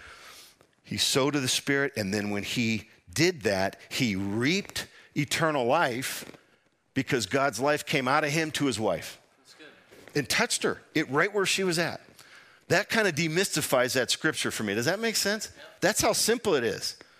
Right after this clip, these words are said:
"He who sows to the Spirit will from the Spirit reap eternal life." And you see that life when we, when we're led by that way, and I know we're getting better and better the more we, we put our minds on this,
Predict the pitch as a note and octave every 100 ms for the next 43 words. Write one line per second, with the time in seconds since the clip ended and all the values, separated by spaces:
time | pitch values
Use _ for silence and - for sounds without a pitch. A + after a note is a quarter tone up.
0 | _ _ - - - F3 A3+ G3 C3+ -
1 | G#3 A3 - G#2+ - - F#3 C#3+ D#3+ F#3
2 | - E3 A#2 - E3+ D#3+ F3 - A#2 F3+
3 | E3 A#2+ E3 - - - - B2 C#3+ C#3+
4 | - A3 D4 G3+ A#2+ B2 A#2 C#3 F3+ -
5 | - - - - - C3 C#3+ C3 C#3 C3+
6 | C3 C3 F3 A#3 D#3 C3 A#2+ A#2+ C3 B2+
7 | D#3 F3 C3 C3 A#2+ D3+ F3+ F3+ D3 F3+
8 | F3 B2 B2 C#3+ D#3+ C#3+ A#2 - C3+ B2
9 | - F3 D3+ B2+ F3+ E3+ A#2 A#2